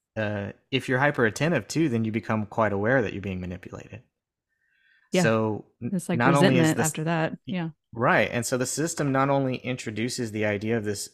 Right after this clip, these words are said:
Speaker 1: this intermittent, uh, reinforcement schedule, but it ultimately also makes the person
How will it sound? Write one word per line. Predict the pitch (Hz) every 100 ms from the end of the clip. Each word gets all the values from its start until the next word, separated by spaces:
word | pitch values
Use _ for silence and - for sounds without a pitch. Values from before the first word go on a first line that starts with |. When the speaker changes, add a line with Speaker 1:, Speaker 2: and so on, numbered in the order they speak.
| -
Speaker 1:
this | 104 -
intermittent, | 123 117 113 110 107 101 _ _ _ _ _ -
uh, | 80 - -
reinforcement | 120 120 107 123 147 - 101
schedule, | - - 87 107 113 -
but | 117 117
it | -
ultimately | 120 127 131 123 - 110
also | 113 120
makes | 117 -
the | 110
person | - 120 - 113